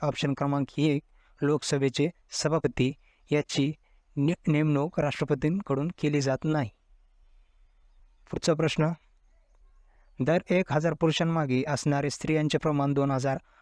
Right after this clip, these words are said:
अकराच्या जनगणनेनुसार डॅश डॅश या राज्यात सर्वात कमी आहे? तर याचे योग्य उत्तर आहे ऑप्शन क्रमांक एक, हरियाणा या राज्यात स्त्री आणि पुरुषाचे प्रमाण सर्वात कमी आहे.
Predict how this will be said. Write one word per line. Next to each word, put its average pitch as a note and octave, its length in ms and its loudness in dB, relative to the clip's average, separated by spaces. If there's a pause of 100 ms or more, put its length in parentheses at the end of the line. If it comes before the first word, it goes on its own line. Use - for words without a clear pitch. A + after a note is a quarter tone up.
(120)
अकराच्या C#3+ 400 -2
जनगणनेनुसार C#3+ 840 0 (440)
डॅश D3 220 0
डॅश D#3 260 0
या C3+ 80 0
राज्यात C3 400 -2
सर्वात C#3+ 300 -2 (160)
कमी D3 260 2
आहे? C#3 380 -4 (1160)
तर C3+ 80 2
याचे C3+ 240 0
योग्य D3 240 2
उत्तर D3+ 240 0
आहे D3 180 0 (100)
ऑप्शन C#3 360 0
क्रमांक C3+ 380 0
एक, D3+ 220 4 (420)
हरियाणा C#3+ 440 0 (560)
या C#3+ 200 2
राज्यात C3 320 0 (340)
स्त्री D#3 320 0
आणि C#3+ 180 0
पुरुषाचे C#3+ 500 -2
प्रमाण B2 340 -2 (160)
सर्वात C3+ 300 -2 (120)
कमी C#3 240 2
आहे. C3+ 300 -2